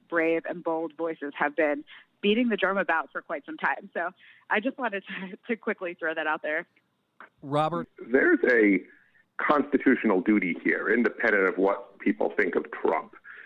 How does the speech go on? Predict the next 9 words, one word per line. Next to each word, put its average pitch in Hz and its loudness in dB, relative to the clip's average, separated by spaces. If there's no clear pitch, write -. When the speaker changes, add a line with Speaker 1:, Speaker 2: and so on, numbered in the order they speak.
Speaker 3:
Um, 92 2
if 107 2
we 151 4
don't, 143 4
don't 120 2
have 113 2
an 117 4
impeachment 104 0
inquiry 90 2